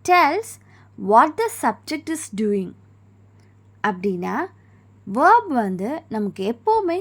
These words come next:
சப்ஜெக்டுக்கு அப்புறம் தான் வரும். Then சப்ஜெக்ட் என்ன பண்ணுது அப்படிங்கிறது சொல்கிறது தான் verb. Next one, object.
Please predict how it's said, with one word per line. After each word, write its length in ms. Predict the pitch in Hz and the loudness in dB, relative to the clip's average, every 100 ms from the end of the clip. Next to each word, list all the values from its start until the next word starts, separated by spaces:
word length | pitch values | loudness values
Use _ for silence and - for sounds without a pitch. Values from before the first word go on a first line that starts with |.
| - | -4
சப்ஜெக்டுக்கு 500 | 254 196 247 - - - 208 | -6 -4 -8 -10 -10 -4 -6
அப்புறம் 360 | - 294 254 233 | -4 -4 0 0
தான் 140 | 202 | -2
வரும். 300 | 170 175 277 403 _ - _ _ - 175 | -6 -6 -8 -10 _ -20 _ _ -16 -4
Then 200 | 202 254 453 - - _ _ - - | -2 -2 -4 -10 -20 _ _ -14 0
சப்ஜெக்ட் 640 | 247 285 - 440 440 - - 226 | 0 0 -6 -2 -2 -4 -6 -2
என்ன 160 | 262 359 381 - | 0 0 -2 2
பண்ணுது 540 | 240 285 330 311 254 247 214 - - 196 | 4 4 2 0 -2 -4 -6 -8 -8 -8
அப்படிங்கிறது 600 | 202 220 226 233 214 233 214 | -4 -4 -4 -4 -4 -6 -4
சொல்கிறது 460 | 196 185 180 185 175 | -4 -4 -8 -8 -8
தான் 160 | 220 349 440 - _ - 185 | -6 -8 -12 -20 _ -8 -2
verb. 260 | 180 156 - _ _ - - - _ - - - - - - 285 | -2 -2 -8 _ _ -20 -20 -20 _ -20 -20 -20 -20 -16 -4 -2
Next 260 | 415 - 208 190 | -2 -6 -4 -2
one, 120 | 240 392 - - _ - 403 | -2 -6 -12 -20 _ 4 4
object. 420 | 392 - - | 4 -6 -6